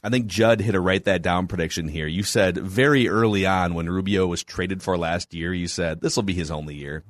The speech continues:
He'll be here for one year," even though it's a two-year contract. So he was traded to Cleveland last night for Taurean Prince,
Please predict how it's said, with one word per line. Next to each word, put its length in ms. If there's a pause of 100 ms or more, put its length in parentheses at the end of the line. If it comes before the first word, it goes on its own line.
(160)
He'll 80
be 100
here 120
for 80
one 180
year," 240 (600)
even 160
though 60
it's 140
a 40
two-year 200
contract. 500
So 140
he 160
was 120
traded 340
to 80
Cleveland 520
last 260
night 280
for 100
Taurean 540
Prince, 560